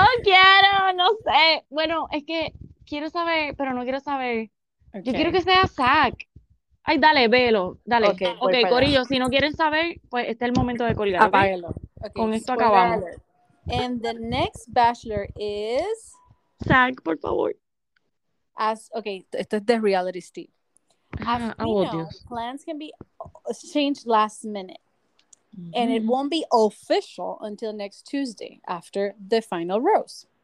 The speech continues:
Speaker 2: But I
Speaker 1: Ujú.
Speaker 2: feel confident reporting that the next bachelor is going to be Zach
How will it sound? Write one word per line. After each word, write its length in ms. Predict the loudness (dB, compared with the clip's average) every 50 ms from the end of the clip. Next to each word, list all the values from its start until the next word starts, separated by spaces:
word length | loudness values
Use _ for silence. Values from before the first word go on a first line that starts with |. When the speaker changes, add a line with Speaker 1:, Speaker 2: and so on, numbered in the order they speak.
| _ _ -10
Speaker 2:
But 380 | -8 -8 -6 -4 -2 0 2 2
I 120 | 2 2
Speaker 1:
Ujú. 80 | 0 -2
Speaker 2:
feel 140 | -4 -6
confident 680 | -8 -8 -6 -6 -6 -6 -4 -6 -6 -6 -6 -10 -10 -10
reporting 580 | -10 -10 -8 _ -4 -4 -4 -4 -6 -10 -10 -10
that 160 | -10 -10 -10
the 80 | -12 -12
next 480 | -12 -8 -6 -6 -6 -6 -8 -10 -4
bachelor 440 | -2 -2 -2 -2 -4 -6 -8 -8 -8 -6 -8
is 240 | -8 -8 -8 -10 _
going 300 | -10 -10 -10 -10 -10 -14
to 100 | -16 -14
be 280 | -12 -10 -8 -8 -10 -12 _ _ _ _ _ _ _ _
Zach 580 | -20 -20 -6 0 2 4 4 4 4 0 -2